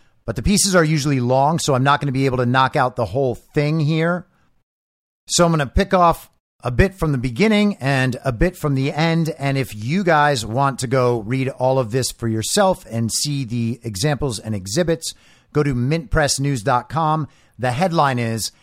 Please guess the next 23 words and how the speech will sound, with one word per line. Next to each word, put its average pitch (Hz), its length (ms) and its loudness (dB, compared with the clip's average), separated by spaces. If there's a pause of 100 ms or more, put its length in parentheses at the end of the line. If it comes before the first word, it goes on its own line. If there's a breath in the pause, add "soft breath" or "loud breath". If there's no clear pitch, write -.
(300 soft breath)
"Meet 175 400 0
the 139 320 -6
ex-C 165 540 0
I 170 120 4
A 147 320 2
Agents 113 560 -2 (360 soft breath)
Deciding 165 560 0
Facebook's - 640 -2
Content 107 540 -2
Policies." 82 680 -6 (1400 soft breath)
"It 233 120 2
is 220 140 2
an 190 400 2
uncomfortable 160 720 0
job 113 440 0
for 131 220 0
anyone 123 460 0
trying 165 240 2
to 214 80 0
draw 143 240 2
the 151 100 0
line 117 320 0
between 110 580 -4